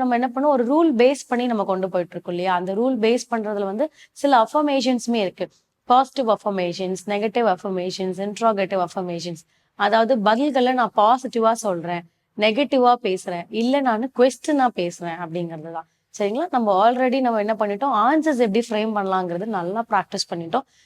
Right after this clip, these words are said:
So, இப்ப இன்னைக்கான கிளாஸ்ல கொஸ்டின்ஸ் எப்படி ஃப்ரேம் பண்ணலாம் தான் பார்க்க போறோம் இல்லையா? இன்ட்ராகேட்டிவ்ஸ். So, இந்த இன்ட்ராகேட்டிவ்னா புதுசா ஏதாவது ஆட் அப் பண்ண போறோம்னா கிடையாது. இருக்கிற ரூலையே ஜம்பிள் பண்ணிட்டு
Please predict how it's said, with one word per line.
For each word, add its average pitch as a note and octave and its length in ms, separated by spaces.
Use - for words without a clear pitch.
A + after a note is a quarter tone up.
So, - 60
இப்ப B3+ 160
இன்னைக்கான B3 420
கிளாஸ்ல G3+ 300
கொஸ்டின்ஸ் C4 440
எப்படி G3 220
ஃப்ரேம் F#3+ 300
பண்ணலாம் F3+ 260
தான் F#3+ 160
பார்க்க D#3 260
போறோம் E3 180
இல்லையா? G#3 180
இன்ட்ராகேட்டிவ்ஸ். F#3+ 760
So, - 120
இந்த B3 140
இன்ட்ராகேட்டிவ்னா C#4+ 640
புதுசா C#4 360
ஏதாவது A#3 300
ஆட் G#3+ 140
அப் - 120
பண்ண G3 200
போறோம்னா G3 420
கிடையாது. E3 300
இருக்கிற F4 280
ரூலையே C#4 320
ஜம்பிள் A#3+ 340
பண்ணிட்டு G#3+ 320